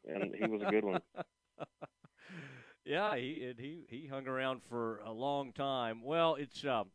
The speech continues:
Speaker 2: it's fun to get to visit with you, and, uh, it, this is a, quite a prestigious award, and you've been doing this for a long, long time, giving back. I, I just feel like it's really kinda cool that two guys from the Dallas area, you know, Clayton Kershaw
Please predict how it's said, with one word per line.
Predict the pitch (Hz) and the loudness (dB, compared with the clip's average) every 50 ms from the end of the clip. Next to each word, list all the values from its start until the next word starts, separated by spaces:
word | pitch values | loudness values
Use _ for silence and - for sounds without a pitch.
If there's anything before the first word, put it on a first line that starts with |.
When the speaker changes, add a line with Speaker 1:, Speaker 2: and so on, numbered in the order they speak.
| _ _ - | _ _ -10
Speaker 2:
it's | 131 135 - | -10 -10 -10
fun | - - 220 240 247 | -6 0 0 2 2
to | 214 190 | 2 0
get | 156 175 | 0 -2
to | - 135 | -2 0
visit | 135 160 156 135 151 | 0 0 0 0 0
with | 120 131 139 139 120 | 0 0 0 0 2
you, | 135 135 131 131 127 - - 117 | 2 4 4 4 2 0 -4 -6
and, | 113 113 110 107 110 107 | -4 -4 -4 -4 -4 -2
uh, | 110 107 104 104 101 101 101 104 90 | -2 0 0 0 0 -2 -4 -6 -8
it, | 123 127 120 - | -10 -12 -12 -10
this | 110 139 143 - - | -10 -10 -8 -8 -8
is | 123 104 95 | -8 -6 -2
a, | 110 104 92 - _ _ _ _ _ _ _ | -2 -2 -2 -4 _ _ _ _ _ _ _
quite | - 127 170 190 190 | -2 2 4 4 4
a | 165 | 2
prestigious | - 151 135 - - 165 165 151 127 147 139 - - - | -2 -6 -6 -4 -2 -2 -2 -2 -2 -2 -4 -4 -6 -6
award, | 110 127 143 143 143 139 139 135 135 - - _ _ _ _ _ _ - | -4 -2 2 2 4 4 4 4 2 0 -6 _ _ _ _ _ _ -10
and | 110 117 117 117 113 110 | -8 -6 -4 -4 -4 -6
you've | 135 156 | -6 -6
been | 143 160 151 | -6 -6 -2
doing | 120 156 175 170 151 | 2 2 2 4 2
this | 139 131 | 0 -2
for | - - - 127 | -4 -4 -2 0
a | 117 | 0
long, | 113 120 135 147 151 151 143 | 2 2 4 4 4 4 4
long | 139 135 131 127 123 117 | 4 4 4 4 2 0
time, | - 131 127 120 110 104 101 98 98 95 92 | -2 -2 0 0 0 0 0 -2 -6 -6 -6
giving | 110 127 120 120 110 | -4 -4 -4 -4 -4
back. | 101 107 107 107 104 104 - - | -2 0 2 2 2 0 -2 -4
I, | 117 | -6
I | 120 | -4
just | 120 135 131 - | -4 -6 -8 -6
feel | - 185 180 | -4 0 2
like | 160 156 139 120 - | 4 4 4 4 0
it's | 123 - - - | -6 -12 -10 -6
really | 160 165 160 147 | -2 0 0 0
kinda | 131 - 156 143 123 - | 0 0 -2 -2 -2 -2
cool | - 180 185 160 139 131 | -2 -2 0 0 0 0
that | 117 117 - _ | -2 -4 -6 _
two | - 165 160 | -8 -8 -4
guys | 135 139 131 123 120 - | 0 2 2 2 2 -2
from | - 123 | -6 -10
the | 117 | -8
Dallas | 107 120 117 123 127 120 - - | -4 -2 -2 -2 -2 -4 -4 -2
area, | 110 107 104 104 104 92 - - - - - _ _ - | 0 2 4 4 4 2 0 -4 -18 -20 -20 _ _ -8
you | 123 | -4
know, | 120 120 107 | -2 -4 -2
Clayton | - - 143 139 110 | 0 0 0 0 0
Kershaw | 113 - 139 143 139 - - 135 123 120 117 113 | 0 0 2 2 2 2 4 6 6 8 8 6